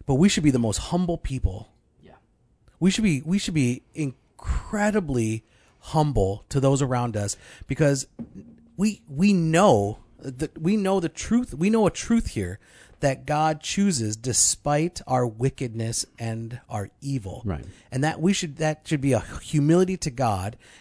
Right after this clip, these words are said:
Speaker 1: and that should also translate to humility to others, um, in seeking to,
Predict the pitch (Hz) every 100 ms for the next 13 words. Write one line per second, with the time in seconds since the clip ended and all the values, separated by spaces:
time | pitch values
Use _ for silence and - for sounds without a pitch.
0 | - 123 135 147 170 165 - - 156 156
1 | 127 101 98 117 - 123 131 139 127 -
2 | 123 - 143 107 - - - _ _ _
3 | 113 104 95 - - - _ _ 131 123
4 | - - 151 147 139 131 - 131 120 113
5 | 110 107